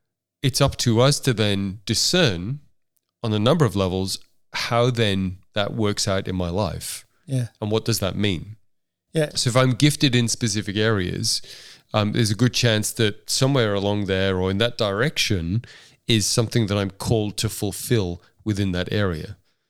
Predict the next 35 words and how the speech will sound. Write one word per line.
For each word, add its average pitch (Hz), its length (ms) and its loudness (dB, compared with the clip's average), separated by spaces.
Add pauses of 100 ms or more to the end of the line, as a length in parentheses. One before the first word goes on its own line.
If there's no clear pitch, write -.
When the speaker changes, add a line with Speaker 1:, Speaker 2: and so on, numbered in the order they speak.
(180)
Speaker 1:
So, 104 400 4
for 127 200 0
example, 113 360 2
for - 140 -8
myself, 90 640 -2 (560)
I-, 117 240 0
I've 113 100 0
always 117 240 2
had, 101 460 2 (260)
you 127 80 -2
know, 101 100 2
fitness - 360 0
has 110 120 4
been 104 140 0
a 98 40 0
big 92 200 -2
part 101 200 -2
of 98 60 -6
my 92 100 -2
life. 90 280 -4
I've 92 140 -4
enjoyed 98 420 -4
fitness. 98 520 -6
I - 100 -2
loved 98 380 -4
architecture 98 680 -4
when 92 180 -6
I, 92 140 -4
you 104 120 -4
know, 92 180 -4
and 92 140 -4
drawing 95 440 0
and 87 160 -4
music. 101 600 -2
And, 92 200 -6